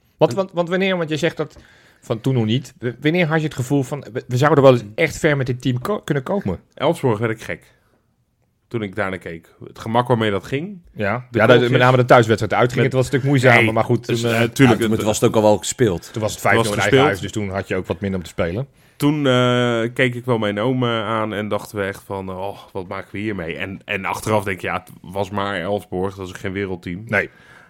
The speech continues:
Speaker 2: Maar t-, toen was wel de eerste keer dat ik een beetje een vleugje hoop kreeg van, Nou, dit, dit gaat wel wat worden met z'n
Speaker 1: Maar wat, wat is dan, gaat dat worden? Want Feyenoord supporters zijn natuurlijk niet, niet heel erg getrakteerd geweest de afgelopen jaren.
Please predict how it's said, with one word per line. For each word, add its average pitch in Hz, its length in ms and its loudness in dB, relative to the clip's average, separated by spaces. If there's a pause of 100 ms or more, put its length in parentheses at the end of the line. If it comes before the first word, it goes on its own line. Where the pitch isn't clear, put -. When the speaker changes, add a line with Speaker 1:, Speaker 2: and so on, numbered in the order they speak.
(100)
Speaker 2:
Maar 107 360 2
t-, - 140 -20 (120)
toen 151 180 0
was 139 160 0
wel 147 160 2
de 135 80 0
eerste 135 180 -2
keer 151 100 0
dat 135 80 0
ik 123 60 -10
een 127 60 -4
beetje 165 320 0
een 127 120 -2
vleugje 135 320 -2
hoop 120 200 -2
kreeg 120 220 -10
van, 147 100 -10
Nou, 120 220 -4
dit, 113 140 -8 (200)
dit 131 200 -4
gaat 127 280 -8
wel 127 100 -4
wat 113 160 -6
worden 110 240 -4
met 90 160 -8
z'n - 60 -6
Speaker 1:
Maar 110 100 2
wat, 143 180 0
wat 143 160 -2
is 147 60 -4
dan, 143 240 -2
gaat 131 220 -2
dat 117 140 -2
worden? 107 280 2
Want 104 260 -6
Feyenoord 120 260 -2
supporters 120 360 2
zijn 113 120 2
natuurlijk 123 380 -2
niet, - 80 -14
niet 127 160 -4
heel 120 160 4
erg 113 280 0
getrakteerd 127 520 -4
geweest 131 200 2
de 127 60 -4
afgelopen 127 480 0
jaren. 123 300 4